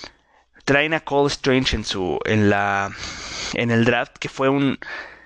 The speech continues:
una, una selección que,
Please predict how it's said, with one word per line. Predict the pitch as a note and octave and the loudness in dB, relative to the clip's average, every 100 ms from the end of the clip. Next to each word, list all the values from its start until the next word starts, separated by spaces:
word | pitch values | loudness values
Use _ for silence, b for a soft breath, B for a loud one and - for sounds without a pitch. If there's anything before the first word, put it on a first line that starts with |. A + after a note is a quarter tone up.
| B B - _ _ _ _ _ - | B B -20 _ _ _ _ _ -10
una, | A#2 A2 C#3+ D#3 E3+ - | -6 0 2 4 2 0
una | F3+ A#3 | 2 2
selección | - D3 - E3+ | 4 2 2 -2
que, | - | -2